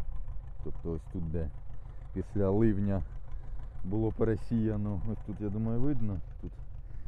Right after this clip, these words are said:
більш-менш рихла земля, а там вже така кірка об-, починає, е, з'являтись, і волога через неї може почати,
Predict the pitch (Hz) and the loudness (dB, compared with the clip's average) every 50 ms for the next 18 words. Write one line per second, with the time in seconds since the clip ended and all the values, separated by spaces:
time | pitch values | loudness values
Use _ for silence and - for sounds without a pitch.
0 | - - - 92 104 98 92 - - 107 101 95 - - 113 117 131 107 - - | -6 -4 -2 -2 -2 -2 -2 -2 -2 -2 -2 -2 0 0 2 2 2 2 0 -2
1 | 92 82 - - 87 85 80 80 - - - - - - - - - - - - | -4 -4 -2 -2 -2 -2 0 -2 -2 -2 -4 -6 -8 -10 -10 -10 -10 -10 -10 -8
2 | - 87 - - 104 110 107 92 90 98 98 95 95 - - - - - - - | -8 -6 -2 0 0 0 0 0 0 0 0 -2 -2 -4 -4 -6 -4 -2 -2 0
3 | - - - - - - - - 90 90 85 - - - - 117 113 104 92 - | 2 2 0 0 -2 0 4 6 8 8 8 8 8 8 8 8 6 6 4 4
4 | 82 78 78 - - - - - - - - - - 87 82 69 - - - - | 2 2 2 0 0 0 -2 -2 -2 -4 -6 -4 -2 -2 -2 -2 -2 -4 -6 -6
5 | - - - - - - - - - - - 95 92 92 87 85 82 82 80 - | -6 -6 -6 -6 -6 -6 -4 -4 -4 -2 -2 0 2 2 4 4 2 2 0 0
6 | - - - - - - - - - - - - - - - - - 87 87 85 | 0 0 0 0 -4 -6 -6 -4 -4 -4 -4 -4 -4 -6 -6 -4 -4 -2 -2 -2
7 | 80 78 80 82 82 82 87 95 90 92 90 87 80 - - 82 82 - - 90 | -2 -4 -4 -4 -2 -2 0 0 0 0 0 0 -2 -2 -4 -4 -6 -6 -4 -4
8 | 90 85 82 80 82 87 92 98 95 87 85 80 - - 82 80 80 85 90 90 | -2 -4 -4 -4 -4 -4 -4 -4 -2 -4 -4 -6 -6 -6 -6 -4 -2 -2 -2 -2
9 | 85 82 80 78 78 76 78 76 - - - - - - - - - - - - | -2 -4 -6 -6 -6 -6 -6 -6 -8 -6 -6 -6 -6 -6 -6 -6 -6 -6 -6 -4
10 | - 90 - - 170 | -4 -4 -4 -2 -2